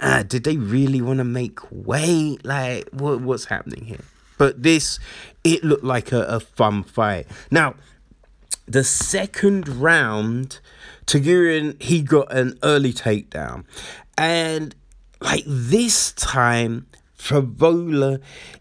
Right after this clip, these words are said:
in, instead of attempting to get up right away, he's, tr-, you know what I mean? It looked like he's just, c-, he was content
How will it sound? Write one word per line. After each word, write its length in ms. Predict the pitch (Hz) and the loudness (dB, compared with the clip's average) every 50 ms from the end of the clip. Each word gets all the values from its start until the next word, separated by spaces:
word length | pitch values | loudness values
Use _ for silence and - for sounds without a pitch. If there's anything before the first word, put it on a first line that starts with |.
| _ _ | _ _
in, 280 | - 160 156 160 156 160 - | 2 4 4 4 2 0 0
instead 520 | 151 147 143 139 - - - 196 196 185 | 0 0 2 0 -4 -2 0 2 2 4
of 120 | 202 202 185 | 4 2 2
attempting 640 | 190 185 - - - 165 165 - - - 156 139 | -2 -4 -4 -2 -2 -2 -2 -2 -4 -4 -4 -4
to 120 | 143 - 131 | -2 -2 -4
get 420 | 120 107 101 - 139 135 131 - - | -4 -6 -2 2 2 2 2 2 -2
up 240 | - 147 151 - - - | -2 -2 -2 -4 -6 -4
right 380 | 113 113 117 123 135 135 - - | 0 2 4 4 4 2 -2 -4
away, 840 | - 113 107 101 101 101 98 95 117 143 147 139 127 120 110 107 104 - - - - - - - - - _ _ _ _ | -4 -4 -4 -4 -4 -6 -4 0 0 2 2 2 0 -2 -4 -4 -8 -12 -18 -20 -20 -20 -20 -20 -20 -20 _ _ _ _
he's, 760 | - - - 156 160 156 147 151 151 147 143 135 117 - - - - - 143 - - - _ _ | -6 -2 0 2 2 2 0 0 0 0 -2 -2 -2 -4 -6 -8 -8 -8 -10 -10 -10 -16 _ _
tr-, 280 | - - - - - 151 | -6 -4 -4 -4 -4 -2
you 180 | 147 170 185 | 2 2 4
know 80 | 180 180 | 4 4
what 60 | 175 | 4
I 20 | |
mean? 160 | 175 170 170 - | 4 2 2 0
It 160 | - 156 143 | -4 -4 -2
looked 200 | 131 165 151 - | -2 -2 -2 0
like 180 | 143 143 135 - | -2 -4 -2 -2
he's 260 | 151 156 143 120 - | -2 -2 -2 -2 -4
just, 280 | - 135 135 - - - - - _ - | -2 -2 -2 -2 -4 -10 -20 -20 _ -8
c-, 180 | - - 147 - | -4 -4 -2 -2
he 120 | 131 135 143 | 0 0 0
was 140 | 135 123 - | 0 -2 -4
content 680 | - - 143 131 131 - - - - 151 147 135 - | -6 -4 -4 -4 -4 -4 -6 -4 0 0 0 0 -2